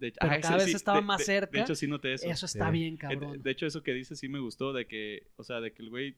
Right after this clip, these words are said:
Speaker 1: digo, que es un elemento que tiene Michael Myers, de que, pues, el güey está en un lado y de repente te volteaste y ya no está, o sea, como que esa onda también puede, podría sentirse como un poquito sobrenatural que tiene de moverse sin que lo notes,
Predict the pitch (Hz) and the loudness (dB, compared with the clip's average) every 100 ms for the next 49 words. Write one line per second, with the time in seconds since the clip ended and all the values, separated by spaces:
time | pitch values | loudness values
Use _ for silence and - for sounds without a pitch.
0 | _ _ - 117 107 117 113 143 139 123 | _ _ -6 -4 -4 -6 -8 -6 -4 -2
1 | 123 123 131 110 110 120 120 120 127 123 | -4 -6 -8 -8 -8 -6 -6 -6 -8 -6
2 | 127 127 110 - 101 95 - 110 113 120 | -6 -8 -12 -12 -14 -14 -12 -8 -6 -6
3 | - 123 131 131 135 131 117 110 107 120 | -6 -4 0 0 0 -2 -4 -6 -8 -12
4 | 113 123 120 117 _ _ _ _ 110 110 | -6 -6 -6 -10 _ _ _ _ -6 -6
5 | 104 - 113 113 123 - 120 120 117 135 | -6 -12 -16 -8 -6 -4 -6 -6 -6 -2
6 | 131 117 113 110 110 117 117 - 131 123 | 0 -2 -6 -8 -8 -6 -8 -4 -4 -4
7 | 127 131 123 117 - - _ 120 117 127 | -4 -2 -2 -6 -18 -20 _ -4 -2 -6
8 | 131 131 131 127 - 120 120 143 120 123 | -4 -4 -4 -4 -6 -4 -2 -4 -6 -6
9 | 131 110 117 - 123 127 123 113 110 110 | -6 -8 -10 -12 -14 -12 -10 -10 -10 -6
10 | 110 113 120 123 120 117 101 98 101 104 | -6 -6 -8 -8 -10 -8 -8 -6 -4 -4
11 | 110 127 123 110 113 107 104 113 123 135 | -6 -6 -6 -8 -12 -10 -8 -8 -6 -6
12 | 160 | -8